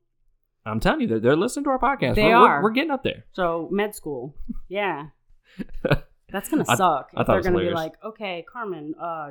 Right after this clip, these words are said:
Speaker 2: two game?" And I'm
Speaker 1: <laughs>
Speaker 2: like, "Ah."
Speaker 1: Fuck.
Speaker 2: Yeah. Oh, man.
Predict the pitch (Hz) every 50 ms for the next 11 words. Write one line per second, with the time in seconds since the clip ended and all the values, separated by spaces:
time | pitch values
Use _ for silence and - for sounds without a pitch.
0 | 147 - - - 247 277 285 330 320 320 339 359 359 359 349 339 - 185 185 175
1 | 175 165 151 - - - - - 185 180 170 165 160 143 139 135 _ _ _ _
2 | _ _ - - - - 165 - - - - - - 190 185 156 156 160 151 147
3 | 151 - - - - 185 214 247 - - 214 220 240 254 247 240 226 208 202 202
4 | 196 190 180 175 175 175